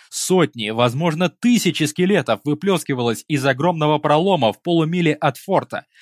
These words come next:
словно десантная команда из недр военного транспорта. Они двигались, не шатаясь, целеустремленно, с жуткой синхронностью и разумностью,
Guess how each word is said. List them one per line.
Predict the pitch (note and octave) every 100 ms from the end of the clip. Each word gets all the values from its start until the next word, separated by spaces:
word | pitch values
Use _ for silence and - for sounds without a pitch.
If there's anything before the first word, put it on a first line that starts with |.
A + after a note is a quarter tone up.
| - _
словно | - F3+ D#3 B2+
десантная | C#3+ D3 F#3+ D#3+ E3+ D#3+
команда | D3+ F#3+ D3+ A#2
из | A#2 A2
недр | E3 C3+ B2
военного | B2 D3 D3 C3+ C3+
транспорта. | E3 D#3+ - A2 - - _ _ _
Они | D#3 A#2+ D3
двигались, | C#3+ F#3+ F3+ F#3 F3
не | E3 D3+
шатаясь, | E3 G#3+ E3 G#2 -
целеустремленно, | - C#3 C#3 - D3+ D#3+ F3+ A#2 G2+ - _ _
с | B2+
жуткой | A#2 F3 G3 - F#3
синхронностью | - F3+ - F#3+ D#3+ A2+ G2+ - G#2
и | - C3+
разумностью, | C3 A#2 G3 C#3 G#2+ - G#2+ E2+